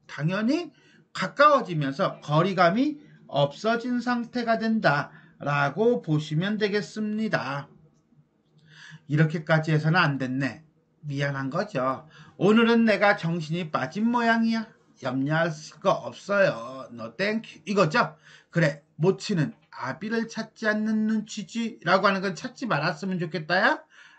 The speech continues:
아니죠. 은근히 뭐 하고 있는 거야? 그렇지, 기대하고 있는 거죠. 왜?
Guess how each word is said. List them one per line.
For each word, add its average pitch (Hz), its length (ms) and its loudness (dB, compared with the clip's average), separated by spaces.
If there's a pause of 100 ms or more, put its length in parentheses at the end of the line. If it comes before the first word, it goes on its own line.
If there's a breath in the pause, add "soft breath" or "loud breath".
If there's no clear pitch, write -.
(160)
아니죠. 160 1040 0
은근히 202 480 2
뭐 170 180 8
하고 226 220 4
있는 160 220 0
거야? 147 420 2 (300 loud breath)
그렇지, 190 580 2
기대하고 240 840 4
있는 247 340 0
거죠. 180 540 4
왜? 208 380 2